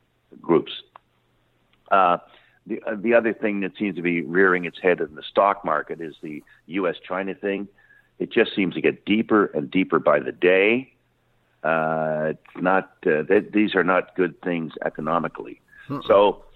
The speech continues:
Speaker 1: uh, economically, it's a bit of a mess. I, I even happen to note that some of this jobs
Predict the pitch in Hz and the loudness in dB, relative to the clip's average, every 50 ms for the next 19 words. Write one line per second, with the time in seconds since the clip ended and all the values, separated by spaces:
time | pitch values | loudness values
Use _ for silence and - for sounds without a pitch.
0 | _ _ - - _ _ _ _ _ - 87 90 90 92 92 92 90 90 90 92 | _ _ -20 -20 _ _ _ _ _ -6 -6 -4 -2 0 0 0 0 0 0 -2
1 | 92 - - - 123 - 135 120 123 127 131 131 131 - - 117 113 110 104 - | -4 -4 -4 -4 -4 -2 -2 0 2 2 2 2 0 0 0 0 0 0 0 -2
2 | - 92 76 90 85 78 78 78 - 101 120 127 127 - - - - _ _ _ | -2 -2 0 0 0 0 -2 -2 0 2 0 0 0 -2 -10 -14 -16 _ _ _
3 | _ - - 82 90 82 69 87 104 110 104 107 98 87 90 107 101 - 98 90 | _ -12 -6 -4 -2 0 0 0 0 0 -2 -4 -6 -4 -4 -4 -4 -4 -6 -6
4 | 85 80 85 90 98 101 92 - - 82 78 - _ _ _ _ _ _ _ _ | -6 -4 -2 -2 -2 -2 -2 -4 -4 -4 -4 -4 _ _ _ _ _ _ _ _
5 | _ 113 110 107 95 85 - - - 180 196 110 127 - 104 90 | _ -6 -4 -4 -4 -6 -8 -4 2 4 4 4 4 0 -2 -8